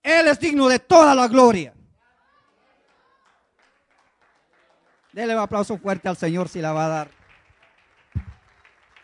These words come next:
No importa cuánto tenga ahorrado en el banco.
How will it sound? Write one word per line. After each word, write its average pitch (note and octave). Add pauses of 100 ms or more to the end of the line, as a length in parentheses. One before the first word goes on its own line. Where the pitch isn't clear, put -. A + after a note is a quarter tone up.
(2500)
No D4+
importa F4+
cuánto D4+
tenga C4+
ahorrado A#3+
en G#3+
el G3
banco. A3+